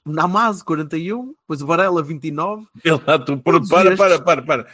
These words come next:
Speaker 2: Quando o Namazo já começa a estar, entrar no teu
Speaker 1: Percebes?
Speaker 2: top dez,
Speaker 1: Oh, é, é isso,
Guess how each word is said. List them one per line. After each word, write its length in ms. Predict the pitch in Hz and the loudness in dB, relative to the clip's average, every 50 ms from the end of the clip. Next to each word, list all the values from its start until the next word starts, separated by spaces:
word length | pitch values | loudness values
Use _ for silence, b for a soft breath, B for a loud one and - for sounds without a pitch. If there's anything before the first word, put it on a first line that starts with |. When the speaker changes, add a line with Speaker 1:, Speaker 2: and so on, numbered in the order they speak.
| B B B B B | B B B B B
Speaker 2:
Quando 240 | - 160 165 170 | 0 0 0 0
o 40 | 180 | 0
Namazo 560 | 185 180 180 180 180 180 180 175 170 143 135 131 | -2 0 0 0 0 0 0 -2 -2 -2 -6 -6
já 140 | 165 165 160 | -6 -6 -6
começa 460 | _ 175 160 156 160 156 - - 165 | _ -14 -10 -8 -8 -8 -6 -6 -6
a 20 | |
estar, 280 | 151 131 156 151 156 156 | -4 -2 -2 -2 -2 -4
entrar 220 | 143 135 151 151 | -6 -4 -6 -6
no 140 | 151 156 143 | -6 -6 -12
teu 160 | - 320 311 | -8 -4 0
Speaker 1:
Percebes? 260 | 415 381 339 180 139 | 2 2 2 0 -2
Speaker 2:
top 80 | 110 123 | -6 -2
dez, 320 | 135 - 277 277 165 170 | 2 4 4 4 2 -2
Speaker 1:
Oh, 20 | - | -6
é, 140 | 190 - _ - | -10 -10 _ -4
é 100 | 233 240 | -2 -2
isso, 340 | 277 311 285 262 - - | -2 -2 -4 -6 -8 -12